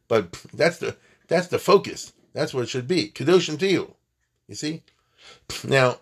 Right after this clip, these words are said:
<clears throat> how does one do that? As we all know, Kedoshim Tiyu is maddeningly general.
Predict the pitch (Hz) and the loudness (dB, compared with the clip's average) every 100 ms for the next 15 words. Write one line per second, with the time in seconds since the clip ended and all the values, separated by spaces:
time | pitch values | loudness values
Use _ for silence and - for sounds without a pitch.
0 | _ - - - 147 147 147 113 190 156 | _ -16 -16 -4 -2 0 0 0 0 0
1 | 87 - _ _ _ _ _ _ _ 123 | 0 -4 _ _ _ _ _ _ _ -6
2 | 120 160 190 165 120 123 135 _ _ 117 | 0 2 4 4 2 2 -2 _ _ -6
3 | 135 156 147 127 135 113 98 107 113 139 | -4 -4 -6 -8 -6 -6 -4 -2 0 0
4 | 135 117 107 107 107 - _ _ _ - | -2 -2 -2 -2 -2 -6 _ _ _ 0
5 | 127 104 78 | 2 2 -2